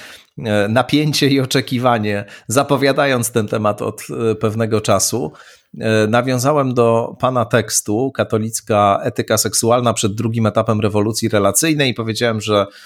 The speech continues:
e, mamy tu postulat, żeby, e, mówiąc, e, nowoczesną polszczyzną, zupdate'ować, e, nauczanie Kościoła w tym zakresie.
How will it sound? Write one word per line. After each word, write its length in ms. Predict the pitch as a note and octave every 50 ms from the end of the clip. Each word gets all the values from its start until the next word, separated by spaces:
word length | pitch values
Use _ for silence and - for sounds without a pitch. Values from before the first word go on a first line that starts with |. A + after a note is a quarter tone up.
| - - _ _ _ - - A2+
e, 160 | G#2 G2+ G#2
mamy 320 | G2+ G#2+ A#2+ A#2 A#2+ A#2+ G#2+
tu 120 | - G#2+
postulat, 640 | F2+ - A2 - - - C3 B2+ B2 A2+ A2 G#2
żeby, 720 | G#2+ G#2+ - A2+ G#2 G2 A2 G#2+ G#2 G#2 G#2 G#2 G#2 G2+ G#2+ A2 A2+ A2 A2 G#2 G#2
e, 20 | A2+
mówiąc, 720 | G#2+ A2+ A2 A2 A2 G#2 G#2 G#2 F#2+ - - - - - -
e, 140 | G#2 G2+ G2+
nowoczesną 560 | A#2 B2 - - - D3 C3 - C3+ B2 A2
polszczyzną, 720 | - A#2 A#2+ A#2+ A2 - - - C#3+ C3 A2 B2+ A#2+ A#2 A2+
zupdate'ować, 1200 | G#2+ - - B2+ B2 B2 B2 B2+ B2 A#2 G#2+ - C3 B2+ G#2+ F#2 G2 F2+ F2+ - - - - -
e, 260 | - F#2+ G2 G2 G2+ G2+
nauczanie 580 | G2 G2+ G#2+ G#2+ A2+ G2+ - - C3 A#2 A2 A2
Kościoła 580 | - - A2 - - - A#2+ A#2+ A2+ G#2+ G#2 F#2
w 120 | - -
tym 280 | - A2 G#2 G2+ G2+ A2+ - -
zakresie. 720 | G#2+ - A2+ G2+ - G#2 G#2+ - - - A2 B2 D#2+ -